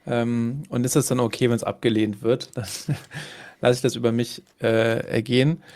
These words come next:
Aber ich kann das schon nachvollziehen. Ich hab auch echt oft Karten irgendwie nicht bekommen, weil ich dann zu kniepig war, den Zehner mehr auf den Tisch zu legen. Und im Nachhinein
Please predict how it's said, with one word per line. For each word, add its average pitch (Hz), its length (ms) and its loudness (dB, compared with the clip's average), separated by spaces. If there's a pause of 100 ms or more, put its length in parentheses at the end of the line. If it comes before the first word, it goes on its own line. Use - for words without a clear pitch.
(180)
Aber 123 140 6
ich 135 100 2
kann 165 140 2
das 190 100 8
schon 160 140 0
nachvollziehen. 131 560 6
Ich 117 100 -2
hab 143 140 0
auch 135 200 0
echt - 260 -4
oft - 240 -2
Karten 135 600 2 (920)
irgendwie 135 300 8
nicht 143 240 4
bekommen, 123 420 2
weil 117 140 6
ich 117 100 0
dann 120 140 0
zu - 140 -8
kniepig - 440 -4
war, 127 120 4
den 120 160 2
Zehner 120 320 0
mehr 123 240 4
auf 120 100 0
den 117 80 -6
Tisch - 240 -10
zu 120 140 -2
legen. 117 340 0 (420)
Und 127 120 2
im 131 100 4
Nachhinein 143 840 4